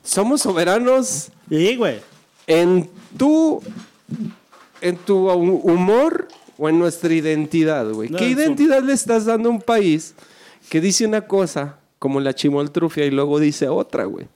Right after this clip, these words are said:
Speaker 2: Mira, ah, nos quejamos mucho de los gabachos. "No, pinches gabachos, nos han robado y nos han, hijos de su puta madre y que la chingada". Bueno,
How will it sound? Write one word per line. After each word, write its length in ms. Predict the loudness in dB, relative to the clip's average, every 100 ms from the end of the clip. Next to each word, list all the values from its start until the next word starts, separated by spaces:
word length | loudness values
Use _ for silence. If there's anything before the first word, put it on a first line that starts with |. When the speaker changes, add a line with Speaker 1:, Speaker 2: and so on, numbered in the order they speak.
| _ -20 -20 -20 -20 _ -8
Speaker 2:
Mira, 320 | -6 -8 -14 -20 -20 _ _ _ _ _ _ -10
ah, 560 | -4 -4 -2 -4 -8 _ -10
nos 260 | -8 -8
quejamos 420 | -8 -6 -4 -4
mucho 380 | -4 -4 -4 -4
de 80 | -2
los 180 | -4 -4
gabachos. 640 | -4 -6 -8 -16 -20 -20 _ -18
"No, 380 | -12 -8 -6 -4
pinches 400 | -4 -4 -6 -8
gabachos, 520 | -8 -6 -6 -6 -8
nos 220 | -6 -6 -6
han 140 | -6
robado 680 | -6 -6 -4 -4 -4 -2 -2
y 100 | -4
nos 260 | -6 -8 -6
han, 180 | -6 -10 -20 -20 -20 _
hijos 240 | -6 -4
de 80 | -4
su 220 | -6 -8 -4
puta 320 | -4 -2 -4
madre 420 | -2 -2 -2 -4
y 40 |
que 140 | -4 -4
la 120 | -6
chingada". 560 | -6 -6 -4 -6 -8 -18 _ _ _ -10
Bueno, 300 | -8 -8